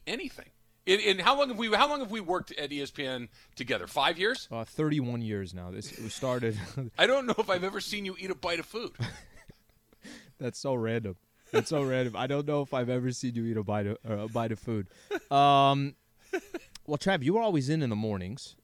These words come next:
Speaker 1: Yeah.
Speaker 2: Right? And I'd come in, you know, back in the business days, I wouldn't come in till,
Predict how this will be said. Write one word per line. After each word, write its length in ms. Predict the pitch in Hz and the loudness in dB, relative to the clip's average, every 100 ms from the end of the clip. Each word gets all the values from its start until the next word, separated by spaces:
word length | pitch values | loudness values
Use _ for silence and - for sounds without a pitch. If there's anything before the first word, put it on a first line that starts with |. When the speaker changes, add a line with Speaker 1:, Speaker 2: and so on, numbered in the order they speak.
| _ | _
Speaker 1:
Yeah. 300 | 127 104 101 - _ | -6 -4 -6 -10 _
Speaker 2:
Right? 320 | 110 107 156 - _ _ _ - | -4 -2 -2 -6 _ _ _ -10
And 680 | 113 107 107 110 107 107 101 - _ _ _ - | -6 -4 -4 -4 -4 -6 -8 -14 _ _ _ -6
I'd 160 | 135 | -6
come 240 | - 143 131 | -2 -4 0
in, 420 | 127 123 123 120 - _ _ _ - | 0 0 -2 -4 -8 _ _ _ -6
you 80 | 151 | -2
know, 100 | 123 | 2
back 260 | 131 131 | 2 0
in 80 | 127 | 0
the 60 | 107 | -2
business 440 | 101 156 135 104 | 0 0 0 -4
days, 220 | 110 104 | -4 -4
I 60 | 110 | -4
wouldn't 240 | 131 123 | -4 -4
come 200 | - 110 | -4 -4
in 120 | 110 104 | -4 -4
till, 320 | 104 101 | -4 -6